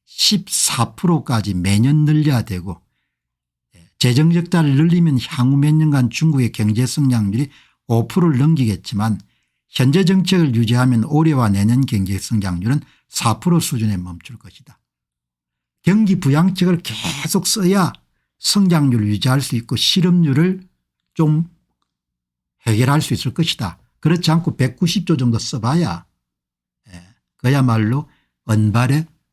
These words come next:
오줌 누기와 같은 것이다. 그런 내용이 나오는 겁니다. 예. 그만큼 여러분들 어마어마한 규모고 중국 경제가 그다음에 많은 돈을 낭비해버린 겁니다. 그 사이 많이 누가 해먹었겠죠. 뭐.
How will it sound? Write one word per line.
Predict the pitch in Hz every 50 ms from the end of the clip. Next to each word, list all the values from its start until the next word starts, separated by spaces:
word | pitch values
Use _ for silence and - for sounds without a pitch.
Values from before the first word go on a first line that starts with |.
| - -
오줌 | - 113 117 120 117 131 143 147
누기와 | 151 156 143 143 131 107 104
같은 | 104 104 104 - - 107
것이다. | 98 92 87 - - - 104 -
그런 | - - 139 151 156 151
내용이 | 135 104 90 92 92 90 85
나오는 | 78 78 73 - -
겁니다. | - - - _ _ _ _ _ _ _ _ _ _ _ _ _ _ _ _ _ _ _ _ _ _ -
예. | - - - - - - - _ _ _ _ _ _ _ _ _ _ _ _ _ _ _ _ _ _ _ _ _ _ _ _ _ _ _ _ _ _ _ _
그만큼 | - 117 107 123 135 135 - 117 120
여러분들 | 113 117 107 101 98 95 87 113 110 107 104 - _ _ _ _ _
어마어마한 | - 123 117 113 113 117 123 139 147 156 156 160 165 165 165 160 - - _ _ _ _ _ _ _
규모고 | - - 165 160 151 123 101 90 120 127 147 -
중국 | - - 139 135 117 101
경제가 | - 117 98 95 95 85 98 98 110 131 156 - _ _ _ _ _ _ _ _
그다음에 | - 113 98 113 107 101 104 117 135 147 - _ _ _ _ _ _ _ _ _ _ _
많은 | - 101 95 98 101 101 107 110 117 120 135 156 160
돈을 | 160 131 120 120 113 104
낭비해버린 | 95 80 82 85 92 95 135 135 117 85 98 90 87 85
겁니다. | - - - - 110 - - - - _ _ _ _ _ _ _ _
그 | - 123 117
사이 | 101 - 170 180 180 156
많이 | 113 - - - - - - - - 160 160 151
누가 | 131 120 110 127
해먹었겠죠. | 110 - 127 120 123 151 175 180 160 - 107 92 - - 123 135
뭐. | 151 135